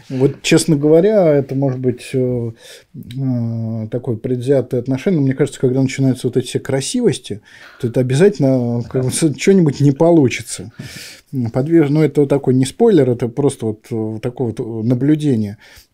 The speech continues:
Подвижная группа «Буря», четвертый гвардейский механизированный, четвертый гвардейский кавалерийский корпуса, м, соответственно, э, тоже там прорываться,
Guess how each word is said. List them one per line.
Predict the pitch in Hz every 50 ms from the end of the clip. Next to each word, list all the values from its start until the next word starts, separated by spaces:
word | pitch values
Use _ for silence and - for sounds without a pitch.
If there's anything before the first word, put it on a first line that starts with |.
| _ - -
Подвижная | 131 135 170 202 190 185 180 147
группа | 143 160 160 160 - 135
«Буря», | 120 113 117 131 131 135 135 143
четвертый | 135 - 143 127 - 151 156 127 - 135
гвардейский | 127 120 123 127 127 131 143 131 135 - 127
механизированный, | 127 120 120 - 131 131 127 123 147 151 131 131 117
четвертый | - - - 139 135 131 - 123
гвардейский | 117 117 127 123 123 131 131 127 - - 127
кавалерийский | - - 131 127 127 123 117 110 - - - 127
корпуса, | - 139 135 135 - 156 147 - - 170 165 165 165 - - - - - _ _ _ _ -
м, | 135 120 117 113
соответственно, | 117 - 135 131 139 143 139 135 - - - 123 120 117 113 110 - - _ _ _ _ _ _ _ _ _ _ _ _ _ _ _ _ - 117
э, | 123 117 113 -
тоже | 143 131 110 120 113 110 113 107 101 101 -
там | 113 110 107 107 107 110 - _
прорываться, | 135 127 123 131 135 131 131 127 - - - 117 -